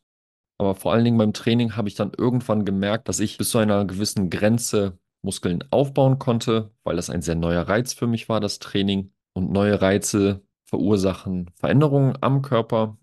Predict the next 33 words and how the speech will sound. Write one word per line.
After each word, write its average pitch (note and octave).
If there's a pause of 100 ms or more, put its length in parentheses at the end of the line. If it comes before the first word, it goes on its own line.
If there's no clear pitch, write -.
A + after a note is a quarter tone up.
Und F#2
da F#2
war F2+
es -
natürlich F#2
der F2
Muskelaufbau. G2+ (720)
Aber F#2+
irgendwann B2
habe A2
ich -
gemerkt, G2+ (380)
dass -
nicht G#2
mehr F#2+
viel F2+
ging B2+
und F2+
habe - (240)
versucht, G#2+
über F#2
verschiedene F#2+
Methoden G2 (160)
da F#2
nochmal F2
die F2
Kurve C#3+
zu B2
bekommen A2 (360)
und G2
noch F#2
weiter G2+
aufzubauen. E2+